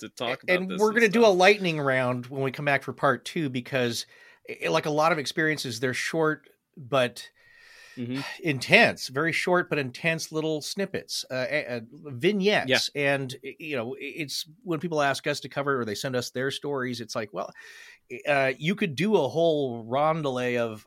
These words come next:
Speaker 2: of these types of experiences because there's a lot of things that connect, but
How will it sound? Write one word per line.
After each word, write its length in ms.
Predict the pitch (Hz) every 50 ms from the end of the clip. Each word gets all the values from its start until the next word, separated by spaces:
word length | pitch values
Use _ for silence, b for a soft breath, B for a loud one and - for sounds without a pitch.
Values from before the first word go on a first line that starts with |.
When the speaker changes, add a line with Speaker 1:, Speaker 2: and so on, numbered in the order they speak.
| _ -
Speaker 2:
of 320 | 113 113 110 107 101 101 - - _ 107
these 220 | 120 123 113 -
types 280 | - - 127 120 - -
of 60 | 107
experiences 500 | 101 - - 175 180 156 131 127 120 117
because 280 | - 123 113 117 104
there's 100 | 107 104
a 60 | 107 117
lot 120 | 113 107
of 140 | 107 104 -
things 160 | - 117 104
that 140 | 113 - _
connect, 500 | - 107 104 113 147 190 208 143 - _ _
but 220 | - 120 110 101